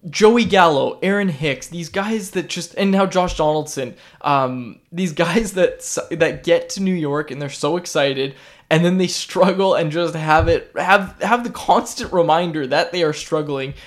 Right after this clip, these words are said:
every day. Every time they walk up to the plate, they get booed. They go to different clubs and they do well. Donaldson obviously hasn't done that yet, but with Hicks and Gallo, they go to different clubs and immediately have success.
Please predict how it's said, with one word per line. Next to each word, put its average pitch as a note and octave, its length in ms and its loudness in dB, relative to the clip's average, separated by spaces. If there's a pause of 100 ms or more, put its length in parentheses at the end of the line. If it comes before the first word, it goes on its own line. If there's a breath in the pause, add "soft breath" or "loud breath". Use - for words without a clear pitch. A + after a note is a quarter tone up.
(300 loud breath)
every G#3+ 340 2
day. D3+ 260 2
Every A3+ 240 0
time G3+ 220 -2
they F#3+ 80 0
walk E3+ 260 4
up E3 100 -6
to D#3 40 -14
the D3 60 -16
plate, D3 240 -2
they D3 100 -6
get C#3+ 260 -4
booed. C#3 300 0 (300 loud breath)
They E3+ 320 6
go F#3 320 4
to A3+ 80 0
different F#3+ 360 -2
clubs D3 460 2
and D3 160 0
they D3 80 0
do C#3+ 220 0
well. C3+ 260 2
Donaldson D3 420 0
obviously C3+ 360 -4
hasn't C3 200 -4
done B2 180 -4
that C#3 200 -4
yet, B2+ 300 -2
but D3 160 0
with D3 140 -4
Hicks F#3 340 -4
and E3 120 -2
Gallo, D3 460 0 (220 loud breath)
they D#3+ 100 -2
go F3 140 2
to F3+ 80 0
different E3+ 280 -6
clubs D3+ 280 4
and C#3+ 80 0
immediately C#3 640 -4
have D3 260 -2
success. - 540 -4